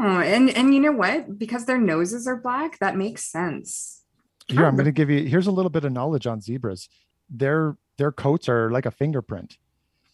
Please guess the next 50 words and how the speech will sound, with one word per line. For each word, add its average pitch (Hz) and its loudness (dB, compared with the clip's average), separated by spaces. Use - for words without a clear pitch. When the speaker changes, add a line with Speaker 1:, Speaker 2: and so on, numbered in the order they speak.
Speaker 2:
So 123 -2
in 135 -4
fact, 165 -2
they 135 0
are 127 0
black 117 -8
with 120 -12
white 120 -6
stripes. 123 -10
And 120 -10
apparently 147 -8
the 113 -6
stripes 123 -6
are 127 -4
determined 113 -6
by 104 -2
a, 95 -6
like, 123 -12
a - -12
series 127 -2
of 101 -6
genes 110 -2
that 98 -6
turn 107 -4
on, 98 -6
uh, 104 -6
the 104 -10
production 117 -4
of 104 -6
a 104 -6
dark 107 -4
pigment 143 -4
like 107 -10
melanin. 123 -2
And, 110 -4
and 127 -6
it's 120 -4
only 139 0
on 123 -4
certain 131 -8
parts 127 -6
of 110 -18
the 104 -8
body. 104 -6
So 110 -10
the 110 -6
white 139 -4
stripes 139 -6
only 143 0
exist 127 -2